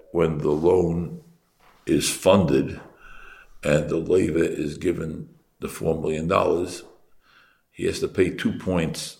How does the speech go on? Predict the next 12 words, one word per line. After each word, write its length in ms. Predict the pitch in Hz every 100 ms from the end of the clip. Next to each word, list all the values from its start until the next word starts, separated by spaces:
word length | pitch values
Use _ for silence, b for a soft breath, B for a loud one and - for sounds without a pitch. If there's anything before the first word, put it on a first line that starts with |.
| -
up 220 | 82 -
front, 440 | - 80 73 - - -
which 200 | 80 -
is 280 | 78 73 - 78
eighty 220 | 80 76
thousand 460 | - 78 - 65
dollars. 240 | 62 - - - _ _ _ _ _ _ b b b b b b b b _ _ -
Then 320 | 65 92 92
he 80 | 87
pays 360 | - 85 73
twelve 320 | - 87 82
percent 560 | 87 - 85 76 76